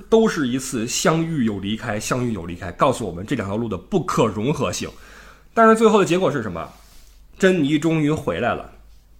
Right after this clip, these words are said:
因为珍妮最后妥协了。珍妮怀了阿甘的孩子，然后阿甘问过她数次，说“你愿不愿意和我结婚？”每次珍妮都是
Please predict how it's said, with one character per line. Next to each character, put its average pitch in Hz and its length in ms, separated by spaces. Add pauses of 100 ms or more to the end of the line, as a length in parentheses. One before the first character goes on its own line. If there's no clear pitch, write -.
(420)
因 147 160
为 151 100
珍 151 200
妮 143 100
最 143 140
后 127 340 (1000)
妥 107 220
协 90 180
了。 113 160 (680)
珍 190 220
妮 175 120
怀 139 320
了 156 200 (100)
阿 156 100
甘 156 180
的 120 140
孩 113 360
子， 131 120 (100)
然 120 140
后 151 240 (540)
阿 233 140
甘 247 200
问 254 120
过 226 60
她 247 120
数 240 300
次， 151 180
说 175 180
“你 160 140
愿 180 160
不 131 80
愿 113 80
意 - 20
和 104 120
我 87 100
结 98 140
婚？” 101 180
每 101 340
次 127 300
珍 123 340
妮 107 140
都 107 180
是 82 380